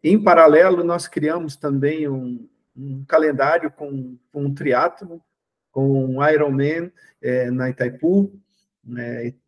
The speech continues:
uma edição Brasil-Paraguai, começava do lado do Paraguai, terminava do lado brasileiro.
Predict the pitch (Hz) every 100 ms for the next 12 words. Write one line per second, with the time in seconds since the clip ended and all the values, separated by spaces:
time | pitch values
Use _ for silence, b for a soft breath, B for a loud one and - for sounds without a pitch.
0 | - 120 135 139 139 - 156 156 156 135
1 | 135 131 123 165 170 139 120 120 123 160
2 | 175 - 135 127 143 139 123 131 131 -
3 | 120 107 120 156 143 131 123 123 139 131
4 | 123 131 123 110 113 113 110 143 180 175